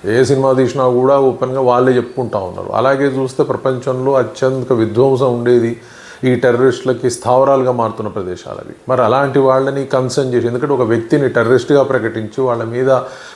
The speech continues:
ఫైన్ అమౌంట్, వా-, పట్టి ఏమంటుందని బహుమతి పెట్టి పట్టిస్తే అలాంటి వాళ్ళని కూడా ఈయన షేక్ హ్యాండ్ ఇచ్చి గొప్ప వాళ్ళని మెచ్చుకోవడం, వాళ్ళ మీద ఉన్న ఆంక్షలు తీసేయటం, పాకిస్తాన్ గొప్ప దేశంగా పేరు, పేర్కొనటం,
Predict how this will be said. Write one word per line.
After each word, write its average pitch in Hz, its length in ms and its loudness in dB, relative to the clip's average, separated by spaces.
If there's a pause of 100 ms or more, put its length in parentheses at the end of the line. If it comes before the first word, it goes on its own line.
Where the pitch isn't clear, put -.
(160)
ఫైన్ 135 220 2
అమౌంట్, 131 400 2
వా-, 117 200 2
పట్టి 117 240 0
ఏమంటుందని 123 440 -2
బహుమతి 117 460 2
పెట్టి 117 200 2
పట్టిస్తే 117 640 -2 (160)
అలాంటి 151 440 0
వాళ్ళని 139 400 2
కూడా 139 140 0
ఈయన 135 80 0
షేక్ 139 280 2
హ్యాండ్ 135 180 -2
ఇచ్చి 123 200 -6
గొప్ప 127 220 2
వాళ్ళని 127 260 2
మెచ్చుకోవడం, 120 580 -2 (520)
వాళ్ళ 131 300 4
మీద 135 180 0
ఉన్న 127 140 -2
ఆంక్షలు 131 420 0
తీసేయటం, 120 680 0 (340)
పాకిస్తాన్ 131 540 0
గొప్ప 107 200 0
దేశంగా 139 400 4
పేరు, 123 220 2
పేర్కొనటం, 110 760 -2